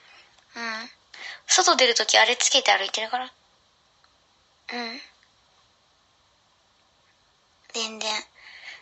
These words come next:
あれ撮ったら怒られる。「おい！つけろ！」っつって。最近は豚を通り越してる。で、見て、見て。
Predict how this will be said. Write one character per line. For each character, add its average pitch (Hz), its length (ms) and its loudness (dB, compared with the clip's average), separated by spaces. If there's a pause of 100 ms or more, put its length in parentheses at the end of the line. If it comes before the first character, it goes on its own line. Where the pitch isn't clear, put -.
(140)
あ 254 100 6
れ 262 100 2
撮 302 100 2
っ - 60 -16
た 226 120 2
ら 214 180 2 (120)
怒 - 240 2
ら 247 80 6
れ 233 120 -2
る。 - 100 -12 (720)
「お - 60 4
い！ - 40 6 (680)
つ - 160 2
け - 60 8
ろ！」 554 60 6 (200)
っ - 60 -18
つ - 100 -4
っ - 20 -10
て。 - 60 -16 (2000)
最 262 240 0
近 247 220 0
は 240 100 -2
豚 240 320 2
を 233 60 2
通 233 240 0
り 240 80 2
越 247 160 0
し - 80 2
て - 100 2
る。 - 80 -2 (220)
で、 254 80 0
見 233 100 -4
て、 226 80 0
見 214 60 -10
て。 214 160 2